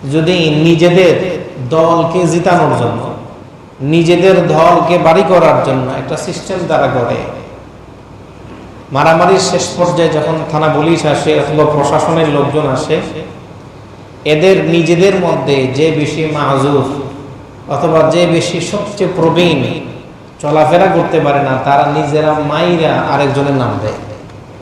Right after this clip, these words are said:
এই ঘটনা আমরা নিজেরা দেখছি এবং শোনান বিশ্বস্ত সূত্রে, নিজের দলের একটা মাহুর অথবা একটা দুর্বল মানুষকে তারা নিজেরা মারে। মাইরা নাম দেয় কার?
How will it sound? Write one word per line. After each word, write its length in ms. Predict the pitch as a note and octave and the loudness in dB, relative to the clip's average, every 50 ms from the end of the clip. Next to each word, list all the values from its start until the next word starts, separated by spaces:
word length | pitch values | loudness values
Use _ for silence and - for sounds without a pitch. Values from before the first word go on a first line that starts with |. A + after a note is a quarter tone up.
| - - - - - - - - - - - - - - - - - - - - - - - | -20 -20 -20 -20 -20 -20 -20 -20 -20 -20 -20 -20 -20 -20 -20 -20 -20 -20 -20 -20 -20 -14 -10
এই 100 | C3+ C3+ | -6 -2
ঘটনা 380 | B2 B2+ C#3 C#3+ D3+ - D#3+ D#3 | 0 0 2 2 2 2 2 2
আমরা 220 | D3 D3 D3+ D3+ | 2 2 2 2
নিজেরা 340 | D3+ C#3+ C3+ C3 C3 B2+ - | 2 2 0 0 2 0 0
দেখছি 360 | B2+ B2 - - - - - - - - - - - - - - - - - - - | 0 -2 -4 -6 -8 -12 -14 -16 -16 -18 -20 -20 -20 -20 -20 -20 -20 -20 -20 -14 -10
এবং 260 | C#3 C#3+ D#3 F3 F3 E3+ | -6 -2 0 0 0 0
শোনান 520 | - F3 E3+ E3+ E3 D3+ C#3 C3 C3 C3+ - - - - - | 0 0 0 0 0 2 0 0 0 -2 -4 -6 -8 -8 -6
বিশ্বস্ত 480 | F3+ - - - - G#3+ - - - | -6 -6 -4 -4 -4 -4 -4 -4 -4
সূত্রে, 460 | F3 F3+ D#3 C3+ - - A2+ A2 G#2+ A2 - - - - - - - - - - - C3+ | -4 -4 -4 -4 -6 -6 -6 -8 -8 -8 -10 -12 -16 -16 -16 -18 -18 -20 -20 -10 -4 0
নিজের 640 | C#3 D#3+ F3 G3 G3 F3 G3 F#3+ F#3+ E3+ D#3+ - | 2 4 4 4 4 6 6 4 4 4 2 2
দলের 360 | - F3+ F3+ F3+ F3+ - - F3+ | 2 4 4 4 4 4 2 2
একটা 260 | E3 - - F3+ F3 | 2 0 -2 -2 -2
মাহুর 680 | - D#3 D3+ C3+ C3+ C3+ C3 C#3 D#3+ F#3 G3+ G3+ F3+ | -2 -2 -2 -2 -2 -2 -2 -2 -2 -2 -2 -2 -2
অথবা 280 | F3 E3+ - F3 E3+ E3 | -2 -4 -4 -2 -2 -2
একটা 240 | D#3 - - - D#3+ D3 D3 | -2 -2 -2 -2 -4 -2 0
দুর্বল 400 | F#3+ G3+ G3+ G3 G3 G3 - - | 2 2 2 4 4 4 2 2
মানুষকে 440 | D#3+ D#3 E3 F#3+ F#3 - - F3 D#3 | 2 0 0 0 -2 -2 -2 -4 -2
তারা 140 | E3 E3 D#3+ | -2 -2 0
নিজেরা 340 | E3 E3 D#3+ D#3 E3 D#3+ D#3+ | 0 0 0 0 0 0 0
মারে। 300 | D#3 C3+ B2 A2 A2 G#2+ G#2 - - - - - - - - - - - - - - - - - - - - - C#3 | 0 0 -2 -2 -2 -4 -6 -8 -10 -12 -14 -16 -16 -18 -20 -20 -20 -20 -20 -20 -20 -20 -20 -20 -20 -20 -18 -10 -6
মাইরা 260 | C3+ D3+ D#3+ E3 F3 | -2 0 2 2 2
নাম 240 | F3 E3 D3+ D3+ D3+ D3+ | 2 2 2 0 2 2
দেয় 100 | D#3+ D3+ D3+ | 2 2 2
কার? 300 | D3 B2+ A#2 A#2 A#2 | 0 0 0 -2 -2